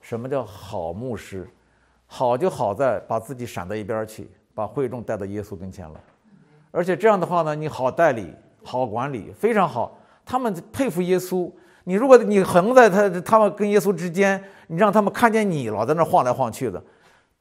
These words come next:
挑你的毛病。在道理上啊，在教义中，没有哪一家教会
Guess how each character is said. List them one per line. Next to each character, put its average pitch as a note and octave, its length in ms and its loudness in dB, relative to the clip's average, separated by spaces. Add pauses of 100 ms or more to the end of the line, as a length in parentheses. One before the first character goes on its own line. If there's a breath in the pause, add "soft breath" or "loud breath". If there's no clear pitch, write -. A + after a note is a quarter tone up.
(120)
挑 D#3 180 0
你 C3+ 100 -2
的 A2 60 -6
毛 D#2 180 -6
病。 - 120 -16 (1080)
在 D3+ 380 4
道 G#3+ 280 8
理 A2+ 200 -2
上 G#2 240 -6
啊， F2 280 -8 (360)
在 C#3+ 160 -4
教 E3 300 4
义 E3+ 220 -4
中， G#2+ 280 -10 (220)
没 C#3 220 -4
有 F3+ 100 -2
哪 A2 240 -8
一 D3 140 -6
家 D#3+ 180 4
教 D3+ 240 2
会 A#2+ 280 -4